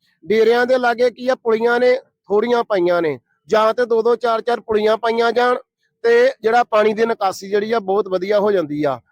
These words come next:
ਹੁਣ ਇਹ 'ਚ ਦਿੱਕਤ ਕੀ ਆਉਂਦੀ ਆ, ਹਰ ਸਮਾਈ ਮੇਰਾ ਖਿਆਲ ਇਹਨਾਂ ਨੂੰ ਸਾਲ 'ਚ ਦੋ ਵਾਰੀ ਜਿਹੜੀ ਆ ਸਫਾਈ ਕਰਵਾਉਣੀ ਪੈਂਦੀ ਆ, ਤੇ ਜੇ ਉਹੋ ਹੀ ਦਵੱਲੀ ਖਾਲ ਹੋਣ, ਪਾਣੀ ਇੱਧਰਲਾ ਪਾਣੀ ਇੱਧਰ ਨੂੰ ਨਿਕਲ ਜਾਂਦਾ ਵਾ,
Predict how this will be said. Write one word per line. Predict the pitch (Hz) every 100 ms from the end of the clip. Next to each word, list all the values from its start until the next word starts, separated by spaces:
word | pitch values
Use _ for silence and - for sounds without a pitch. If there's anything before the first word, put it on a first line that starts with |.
| _ _
ਹੁਣ | 233 254
ਇਹ | 254
'ਚ |
ਦਿੱਕਤ | 269 233 - 233
ਕੀ | 226
ਆਉਂਦੀ | 254 247
ਆ, | 269
ਹਰ | 180 214 277
ਸਮਾਈ | - 233 214 269 277 254 - _ -
ਮੇਰਾ | 214 233
ਖਿਆਲ | 208 240 233
ਇਹਨਾਂ | 240 247
ਨੂੰ | 247
ਸਾਲ | 226 220 220
'ਚ | 214
ਦੋ | 196 214 214
ਵਾਰੀ | 226 233
ਜਿਹੜੀ | 220 233
ਆ | 233
ਸਫਾਈ | 190 196 196
ਕਰਵਾਉਣੀ | 202 202 180 165
ਪੈਂਦੀ | 170 160 160
ਆ, | 143 117 _ _ _ _
ਤੇ | 226
ਜੇ | 240
ਉਹੋ | 262 220 220 285
ਹੀ | 226 _
ਦਵੱਲੀ | 190 208 208 240
ਖਾਲ | 196 196 202
ਹੋਣ, | 202 233 240 220 _ _ -
ਪਾਣੀ | 220 233 254 214
ਇੱਧਰਲਾ | 208 254 254 254
ਪਾਣੀ | 226 220 208
ਇੱਧਰ | 190
ਨੂੰ | 247 254
ਨਿਕਲ | 233 226
ਜਾਂਦਾ | 226 220 214
ਵਾ, | 208